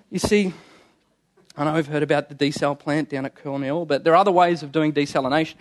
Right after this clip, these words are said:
You, you, you pump megaliters of this salty water onto the salt pans, and you allow it just to sit there and to sit there and to sit there, and then it begins to eventually, uh,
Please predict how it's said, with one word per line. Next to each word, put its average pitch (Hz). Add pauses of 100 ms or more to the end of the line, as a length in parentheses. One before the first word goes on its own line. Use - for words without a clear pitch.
(400)
You, 208
you, 214
you 226
pump - (360)
megaliters 180
of 156
this 175
salty 247
water 214
onto 185
the 170
salt 247
pans, 151
and 175
you 180 (240)
allow 208
it 240
just -
to 185
sit -
there 175
and 160
to 151
sit -
there 185
and 165
to 143
sit -
there, 151
and 175
then 180 (260)
it 175
begins 190
to 185
eventually, 170
uh, 147